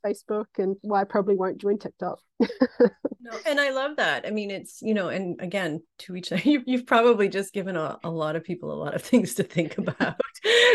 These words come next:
Speaker 2: As far, "Oh, I don't have to be on Facebook." And it's true, we are inviting people across the threshold of our doorways, right? And I mean, are we doing that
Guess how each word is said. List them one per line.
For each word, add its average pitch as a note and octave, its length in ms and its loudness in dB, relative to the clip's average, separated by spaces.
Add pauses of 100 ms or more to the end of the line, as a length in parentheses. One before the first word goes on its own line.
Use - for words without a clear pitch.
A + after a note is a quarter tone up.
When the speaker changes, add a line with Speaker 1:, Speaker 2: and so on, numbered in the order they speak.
Speaker 2:
As C#4 160 0
far, B3 160 0 (200)
"Oh, C#4+ 220 -2
I D#3 60 -6
don't A3 160 2
have A#3 160 -2
to B3 80 -6
be A3+ 120 2
on G3 140 0
Facebook." A3 520 -4 (460)
And B3+ 120 6
it's B3 200 2
true, F4 280 -2
we G#3 240 0
are G#3 440 0
inviting F3 640 0
people F3 320 -6
across D#3 380 -4
the - 100 -14
threshold D#3+ 720 -8
of D#3 160 -8
our D3+ 140 -4
doorways, C#3+ 640 -6
right? F3 360 -4
And F#3+ 200 -4
I F3 40 0
mean, F3 200 0
are E3 100 0
we E3 140 -2
doing D#3+ 320 -2
that D#3+ 320 -4